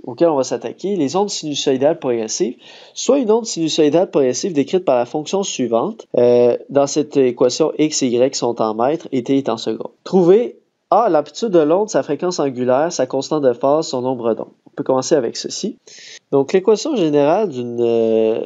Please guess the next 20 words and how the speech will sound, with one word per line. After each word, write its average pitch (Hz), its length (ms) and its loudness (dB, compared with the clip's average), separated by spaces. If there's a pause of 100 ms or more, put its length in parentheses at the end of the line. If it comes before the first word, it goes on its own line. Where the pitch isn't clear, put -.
(400)
l'équation 143 520 -2
générale, 139 640 0
c'est, 156 500 0 (120)
euh, 113 560 2 (160)
y 143 540 -2 (120)
de 120 380 2 (100)
x - 460 -2
et 127 140 2
du 120 260 -12
temps 147 340 0
égale 131 520 0
à 117 180 0 (100)
A 135 360 2
sin 147 760 -4 (100)
de 127 340 2 (120)
k - 300 0
x - 560 -4 (160)
plus 127 240 -6
ou 120 40 -6
moins 127 360 -2